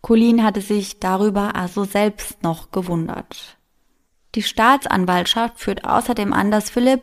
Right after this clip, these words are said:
am Morgen der Tat das Messer von zu Hause mitgenommen hatte, die weißen Handschuhe und ja auch die Skimaske.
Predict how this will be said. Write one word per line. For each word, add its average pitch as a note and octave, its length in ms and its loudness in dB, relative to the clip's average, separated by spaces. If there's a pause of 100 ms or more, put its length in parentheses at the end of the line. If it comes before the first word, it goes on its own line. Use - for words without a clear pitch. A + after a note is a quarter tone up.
am F#3 180 0
Morgen A#3+ 320 4
der A#3 120 2
Tat F#3+ 380 0
das E3 160 -8
Messer F#3 240 0
von G#3 200 0
zu G3+ 100 -4
Hause G#3 260 4
mitgenommen G3 480 0
hatte, G3 340 -2
die F#3+ 160 -6
weißen F3+ 360 2
Handschuhe G#3 680 0 (340)
und F#3+ 280 0
ja F3 160 -2
auch - 80 -6
die F3+ 180 -8
Skimaske. F3+ 880 -4